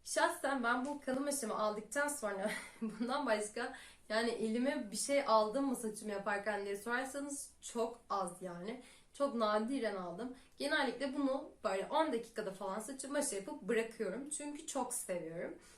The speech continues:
Siz de bunları tercih edebilirsiniz. Ama dediğim gibi saçınız benim gibi uzunsa eğer otuz iki milimliği, kısaysa yirmi sekiz veya yirmi dört, daha az sant-, milimetre olanlarını tercih etmenizi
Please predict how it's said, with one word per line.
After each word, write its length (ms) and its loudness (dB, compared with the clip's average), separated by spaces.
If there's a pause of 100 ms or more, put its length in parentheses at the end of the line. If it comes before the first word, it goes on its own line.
Siz 240 -4
de 140 4
bunları 280 0
tercih 340 -2
edebilirsiniz. 920 -2 (140)
Ama 260 0
dediğim 260 -2
gibi 340 -4
saçınız 440 -2
benim 260 -2
gibi 220 -4
uzunsa 440 -2
eğer 340 -2
otuz 280 -2
iki 160 -6
milimliği, 640 -4 (320)
kısaysa 680 2 (360)
yirmi 260 0
sekiz 400 -4
veya 360 2
yirmi 280 2
dört, 240 -4
daha 280 2
az 340 2 (240)
sant-, 420 -2
milimetre 480 0
olanlarını 440 -2
tercih 300 -6
etmenizi 540 -6